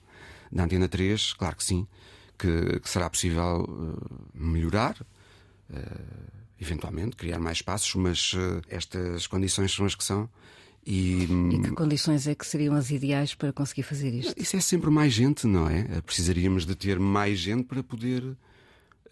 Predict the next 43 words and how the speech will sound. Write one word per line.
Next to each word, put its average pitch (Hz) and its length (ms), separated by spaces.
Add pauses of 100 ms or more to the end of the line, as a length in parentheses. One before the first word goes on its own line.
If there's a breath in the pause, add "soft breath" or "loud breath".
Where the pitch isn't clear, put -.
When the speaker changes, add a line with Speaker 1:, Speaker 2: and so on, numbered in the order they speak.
Speaker 1:
fazer 90 400
mais, 98 320
e 113 80
não 71 80
é - 20
só 85 140
fazer 95 200
mais, 90 300
não 78 100
é? 80 80 (420)
Fazer 85 340
com 104 200
qualidade. 113 520 (260 soft breath)
Speaker 2:
A 220 60
falta 190 320
de 165 60
meios 160 360
é 175 100
uma 160 200
das 143 260
várias 147 320
razões 170 460
para 139 180
a 139 60
Antena 175 260
três 190 360 (220 loud breath)
não 202 200
ter 185 200
mais 175 360
noticiários 165 800
ao 143 120
longo 139 240
do 165 140
dia. 170 320 (300 loud breath)
Outra 214 240
das 190 180
razões 180 340
apontadas 165 600
por 143 180
Mário 131 280
Rui 147 100
Cardoso 175 480 (320 loud breath)
é 160 180